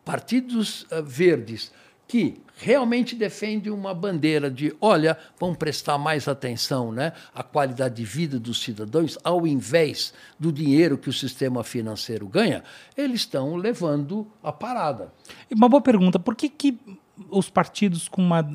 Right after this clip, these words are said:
Speaker 2: uma bandeira mais verde no Brasil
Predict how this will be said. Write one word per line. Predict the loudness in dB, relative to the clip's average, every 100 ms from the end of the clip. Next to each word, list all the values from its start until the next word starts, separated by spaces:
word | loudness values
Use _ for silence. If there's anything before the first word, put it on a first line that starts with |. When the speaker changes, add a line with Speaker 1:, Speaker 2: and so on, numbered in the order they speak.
| -4 -4
Speaker 2:
uma | 0 2 2 0
bandeira | 2 2 4 4
mais | 2 0 -2
verde | 2 2 2 -2
no | 0
Brasil | 2 2 2 0